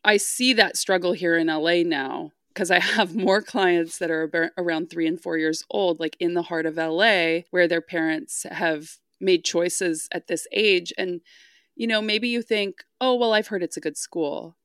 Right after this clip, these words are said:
so I'll send my kid there." But really, we learned it is such a big deal. And I don't wanna put that pressure on parents, but I don't think a pr-, a program has to be really expensive for it to be good.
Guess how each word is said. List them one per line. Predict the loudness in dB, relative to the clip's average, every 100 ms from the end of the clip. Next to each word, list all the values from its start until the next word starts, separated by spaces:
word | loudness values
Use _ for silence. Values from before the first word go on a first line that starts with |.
| _
so | -2 4
I'll | 4
send | 4 0
my | 0
kid | -2 -2 -2
there." | 0 0 0 -4 _ _
But | 0 0
really, | 4 4 4 2 0 -2 -6
we | -4 -2
learned | 0 4 4 4 0 -4 -10 _
it | -8 -4
is | 0 0 0
such | -4 -6 -6 -6 -6 -6
a | -8
big | -4 -6 -6
deal. | -4 -2 -2 -4 -6
And | -4
I |
don't | -4
wanna | -4 -6
put | -6 -4
that | -4 -4
pressure | -4 -4 -4
on | -8 -8
parents, | -6 -4 -4 -6 -12 -14
but | -4 -2 0 -2 _ -20 -20 _ 2
I | 2
don't | 2
think | -2 0
a | -2
pr-, | -4 -6
a | -6
program | -2 -2 0 0
has | -2 -6
to | -4
be |
really | 0 0 0
expensive | -4 -6 -4 -2 -2 -2 -2
for | -6
it | -10 -10
to | -12
be | -12 -8
good. | -6 -6 -8 -16